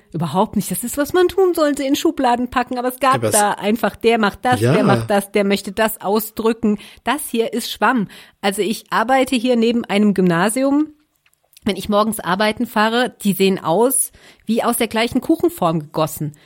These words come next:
Speaker 1: Alle
Speaker 2: Ja.
Speaker 1: gleich, alle. Die stehen an der Bushaltestelle. Ich könnte nicht sagen, das hier ist, äh, der Kevin und das hier ist der Stefan oder wie auch immer man heute heißen möchte.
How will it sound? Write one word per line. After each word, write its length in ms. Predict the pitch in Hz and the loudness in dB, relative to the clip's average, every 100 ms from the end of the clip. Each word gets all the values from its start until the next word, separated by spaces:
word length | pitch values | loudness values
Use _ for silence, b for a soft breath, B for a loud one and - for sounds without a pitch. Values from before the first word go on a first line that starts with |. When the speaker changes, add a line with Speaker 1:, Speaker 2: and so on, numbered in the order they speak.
| b b - | b b -2
Speaker 1:
Alle 280 | 247 285 | 0 0
Speaker 2:
Ja. 220 | 233 123 120 | 2 2 2
Speaker 1:
gleich, 260 | 165 - - | 0 -4 -6
alle. 400 | 240 254 196 156 147 - | -2 0 0 -2 -6 -10
Die 60 | 202 | -6
stehen 220 | - 254 | -2 0
an 80 | 247 | 2
der 80 | 240 | 2
Bushaltestelle. 1040 | 285 294 277 262 - 262 262 262 269 269 _ - | 0 0 -2 -2 -2 0 2 4 2 -2 _ -6
Ich 200 | 220 - | -6 -2
könnte 280 | 226 226 226 | -2 0 0
nicht 160 | 226 | 0
sagen, 420 | 202 190 202 196 | 2 2 4 2
das 180 | 180 196 | 0 -2
hier 280 | - 196 180 | 2 0 0
ist, 340 | 185 180 - - | -2 -2 -4 -4
äh, 300 | 160 160 151 | 0 2 2
der 320 | 151 156 147 | 0 0 0
Kevin 420 | - 269 233 233 | -2 -4 0 0
und 120 | 196 185 | 0 -2
das 160 | 180 | -2
hier 160 | 202 175 | 0 0
ist 200 | 165 - | -2 -4
der 100 | 208 | -4
Stefan 500 | - 247 269 240 247 B B - | -2 -2 0 0 -2 B B 0
oder 240 | 226 202 | 0 2
wie 100 | 233 | 0
auch 120 | 208 | -2
immer 260 | - 247 233 | 2 2 4
man 220 | 208 202 | 4 2
heute 280 | 214 196 202 | 2 0 0
heißen 280 | 220 262 247 | 0 0 2
möchte. 380 | 233 240 - | 2 0 0